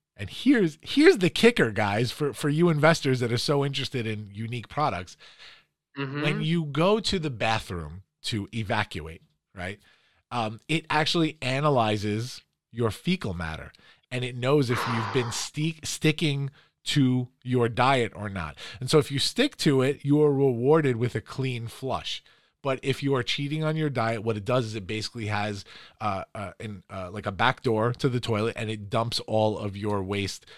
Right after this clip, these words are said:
Speaker 1: right on the floor and guilts you into cleaning it up. And so that's your punishment. So guilty and filthy. And it's, oh, by the way,
Speaker 2: I
Speaker 1: it says
Speaker 2: wouldn't
Speaker 1: repeatedly, "This was your fault,"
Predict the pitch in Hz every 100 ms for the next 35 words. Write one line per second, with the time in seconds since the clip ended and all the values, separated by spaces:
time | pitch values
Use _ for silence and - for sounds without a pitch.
0 | - _ 127 131 143 151 135 113 110 110
1 | 110 - - _ 120 113 92 123 113 -
2 | 110 95 101 113 - 95 92 85 76 -
3 | _ _ 104 104 107 107 104 107 92 -
4 | 139 80 - - - _ - 92 87 -
5 | _ _ _ _ - 98 90 101 101 -
6 | 98 90 87 - _ - 85 - 67 _
7 | _ _ _ - 135 127 - 131 131 127
8 | 113 113 123 131 120 120 - 131 113 101
9 | 104 101 107 107 101 98 95 - 98 85